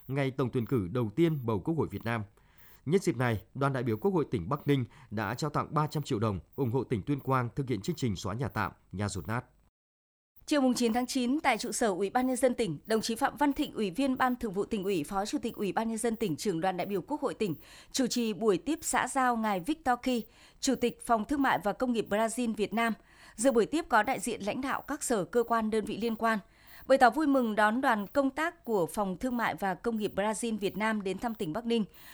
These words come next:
Speaker 2: Phó Chủ tịch Ủy ban Nhân dân tỉnh Phạm Văn Thịnh thông tin khái quát về tình hình phát triển kinh tế xã hội của tỉnh trong thời gian qua, đồng thời nhấn mạnh quan hệ Việt Nam-Brazil đã được lãnh đạo cấp cao hai nước nâng cấp lên tầm cao mới, quan hệ đối tác chiến lược mở ra nhiều cơ hội hợp tác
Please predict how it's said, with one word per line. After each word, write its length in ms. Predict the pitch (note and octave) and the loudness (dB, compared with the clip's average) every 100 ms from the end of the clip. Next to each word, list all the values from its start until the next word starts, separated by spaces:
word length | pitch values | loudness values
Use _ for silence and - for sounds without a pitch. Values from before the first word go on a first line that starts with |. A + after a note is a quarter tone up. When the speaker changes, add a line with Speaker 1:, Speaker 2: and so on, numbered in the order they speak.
| - | -14
Speaker 2:
Phó 140 | - B3 | 0 2
Chủ 120 | F4 | 2
tịch 100 | C4 | -4
Ủy 180 | - G#3 | -2 0
ban 140 | B3+ C4+ | 2 0
Nhân 100 | B3+ | 0
dân 160 | C#4 | 0
tỉnh 200 | B3 F3+ | 0 -4
Phạm 180 | D#3 - | -2 -4
Văn 160 | A#3+ A3+ | -4 -2
Thịnh 180 | A#3 - - - | -4 -4 -18 -6
thông 160 | - D4+ | 0 0
tin 240 | D4 C#4+ | 2 2
khái 240 | C4+ A#3 G#3+ | 2 0 -2
quát 340 | - E4 - | 0 -4 0
về 100 | B3 | 0
tình 160 | A#3 G#3 | 0 0
hình 180 | G#3 F#3 | -2 -4
phát 180 | E4 | -8
triển 260 | - A#3+ E3 | -4 -2 -2
kinh 200 | C4+ B3+ | -4 -4
tế 140 | G#3 | -4
xã 140 | G3 - | -4 -4
hội 140 | C#4 | -4
của 140 | E3+ F#3 | -4 -4
tỉnh 220 | G#3+ D#3+ | -2 -2
trong 200 | - A3+ | -4 -4
thời 140 | G#3 | -6
gian 180 | E3 A3 | -4 -4
qua, 220 | A3+ A3+ G#3+ - - - - | 0 0 0 -6 -20 -18 6
đồng 220 | B3+ A3+ | 6 6
thời 220 | A#3 A3 | 2 2
nhấn 220 | G#3+ G#3+ | 2 2
mạnh 180 | D4 - - - - | 0 -2 -6 -16 -2
quan 160 | D4+ | 0
hệ 100 | C#4 | 0
Việt 200 | G3 G#3+ | 0 -2
Nam-Brazil 680 | B3 C#4 A#3+ B3 B3 C#4 A#3+ G#3+ | 2 2 2 0 0 0 -2 -2
đã 120 | G3 | -4
được 180 | A3 F#3 | -4 -4
lãnh 160 | F#3+ B3+ | -4 -2
đạo 160 | B3 | -4
cấp 180 | - D4+ | -4 -6
cao 160 | B3 A3+ | -4 -4
hai 180 | A3 A3+ | -4 -2
nước 240 | B3+ E4 - - - | -2 -2 -6 -16 2
nâng 240 | B3 D4 | 6 6
cấp 260 | C#4 E4+ - | 4 0 2
lên 220 | B3 B3+ | 2 2
tầm 220 | A#3+ F#3+ | 0 -2
cao 140 | A3+ A#3 | -2 0
mới, 320 | G#3+ G#3 C#4 - - - | 2 0 0 -8 -18 -2
quan 160 | D4+ | 0
hệ 80 | C4 | 2
đối 160 | G#3 G#3 | 0 0
tác 160 | D#4+ - | -2 -2
chiến 200 | A#3+ A3 | -2 0
lược 340 | C#4+ F#3 - | 0 0 -4
mở 160 | G3 F3+ | -4 -2
ra 160 | A#3 | -4
nhiều 240 | A#3 A3+ G#3 | -2 0 2
cơ 200 | C#4 C4+ | 2 2
hội 180 | B3 | 2
hợp 160 | F3+ G#3 | 0 -4
tác 220 | - D4+ | -2 -2